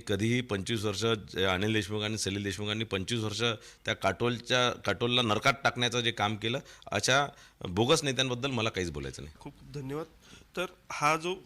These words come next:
Speaker 2: अ, आ-, आरोप प्रत्यारोप चालू आहे आणि ही जी घटना आहे, ही फेक आहे, असं डॉक्टर परिणय फुके यांचं म्हणणं आहे. व्हिडिओ जर्नलिस्ट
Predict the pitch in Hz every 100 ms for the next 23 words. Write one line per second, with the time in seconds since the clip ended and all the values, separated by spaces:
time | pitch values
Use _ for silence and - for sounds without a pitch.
0 | - 135 131 127 139 - - - 131 143
1 | 123 - 131 160 180 180 - 175 - 151
2 | 151 156 147 180 175 139 160 143 151 131
3 | 123 143 156 147 151 165 135 151 156 147
4 | 143 151 - 120 - 156 - - _ 127
5 | - 139 - 143 165 - 131 131 123 123
6 | 120 117 107 - - - - - - _
7 | - 135 151 151 156 180 -